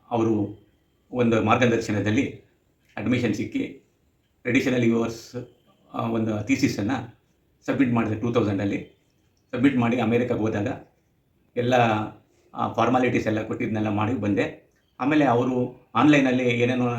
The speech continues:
ಕೇಳಬೇಕಾದ ಪ್ರಶ್ನೆಗಳನ್ನ, ಉತ್ತರಗಳನ್ನ ಕಳಿಸ್ತಾ ಇದ್ದೆ. ಟೂ ತೌಸಂಡ್ ತ್ರೀನಲ್ಲಿ ಮತ್ತೆ ನಾನು ಅಮೇರಿಕಾಗೆ ಹೋಗುವ ಸಂದರ್ಭ ಬಂತು. ನನ್ನ ಮೊಮ್ಮಗನ ಹುಟ್ಟುಹಬ್ಬಕ್ಕೆ. ನಂತರ ಮತ್ತೆ ಯೂನಿವರ್ಸಿಟಿಗೆ ಹೋಗಿ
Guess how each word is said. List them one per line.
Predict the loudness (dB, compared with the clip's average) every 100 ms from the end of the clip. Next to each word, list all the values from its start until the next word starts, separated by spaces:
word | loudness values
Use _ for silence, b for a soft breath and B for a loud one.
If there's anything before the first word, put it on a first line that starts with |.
| -4 -6 -8 -16 -20 -8
ಕೇಳಬೇಕಾದ | -2 2 2 2 -2
ಪ್ರಶ್ನೆಗಳನ್ನ, | -4 -4 -2 0 0 -4
ಉತ್ತರಗಳನ್ನ | -2 -2 0 -2
ಕಳಿಸ್ತಾ | -2 -4 -4
ಇದ್ದೆ. | -6 -6 -8 -12 _ _ _ _ _
ಟೂ | 0
ತೌಸಂಡ್ | 4 4 2 0
ತ್ರೀನಲ್ಲಿ | 4 6 6 2 -2 -6 -16 _ _
ಮತ್ತೆ | -8 0
ನಾನು | 0 2
ಅಮೇರಿಕಾಗೆ | 2 2 2 2
ಹೋಗುವ | 0 0 -2
ಸಂದರ್ಭ | -2 -2
ಬಂತು. | -2 -2 -2 -4 -6 -12 _ _ _ _ -6
ನನ್ನ | -2 0
ಮೊಮ್ಮಗನ | 2 0 2 2
ಹುಟ್ಟುಹಬ್ಬಕ್ಕೆ. | 0 -2 -2 -2 -4 -8 -10 -10
ನಂತರ | -4 -2 0 -2 -4 -10 b -10
ಮತ್ತೆ | 0 2
ಯೂನಿವರ್ಸಿಟಿಗೆ | 4 4 2 0 0
ಹೋಗಿ | 2 2 -2 -6